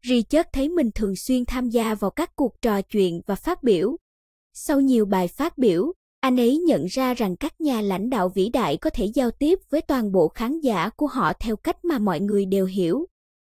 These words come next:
Richard cũng học được giá trị của sự im lặng và cách sử dụng nó khi anh ấy không có thông tin giá trị nào để thêm vào cuộc trò chuyện. Richard, giống như nhiều người khác,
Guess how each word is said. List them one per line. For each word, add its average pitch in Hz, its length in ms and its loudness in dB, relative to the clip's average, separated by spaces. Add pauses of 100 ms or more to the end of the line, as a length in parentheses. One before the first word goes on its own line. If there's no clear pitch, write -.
(160)
Richard 247 540 2
cũng 240 180 -2
học 277 240 0
được 208 180 0
giá 247 180 0
trị 185 380 0
của 240 80 -2
sự - 240 -2
im 285 220 2
lặng 190 400 -2
và 202 100 -2
cách - 260 -4
sử 220 240 0
dụng 196 240 2
nó 233 120 -2
khi 302 180 -4
anh 233 180 -2
ấy 226 240 -2
không 269 260 0
có 302 100 -2
thông 294 220 -2
tin 240 240 0
giá 233 180 -2 (120)
trị 214 180 0
nào 196 280 -4
để 180 240 -2
thêm 262 240 -2
vào 214 140 -2
cuộc - 300 -4
trò 196 180 0
chuyện. 190 340 -2 (640)
Richard, 254 500 0 (360)
giống 262 240 4
như 330 160 4
nhiều 254 240 2
người 196 220 0
khác, 294 360 -4